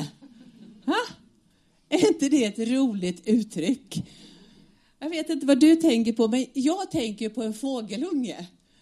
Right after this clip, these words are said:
som sitter där i boet med sin öppna näbb och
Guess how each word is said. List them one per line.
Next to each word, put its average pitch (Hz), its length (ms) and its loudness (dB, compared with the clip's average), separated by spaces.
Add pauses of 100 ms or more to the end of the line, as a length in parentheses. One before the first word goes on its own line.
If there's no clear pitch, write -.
(100)
som 269 220 2
sitter 247 360 2
där 220 160 0
i 208 80 -2
boet 202 480 2
med 202 200 -4
sin 202 240 -8
öppna 226 500 -6
näbb 226 440 -6
och 214 80 -8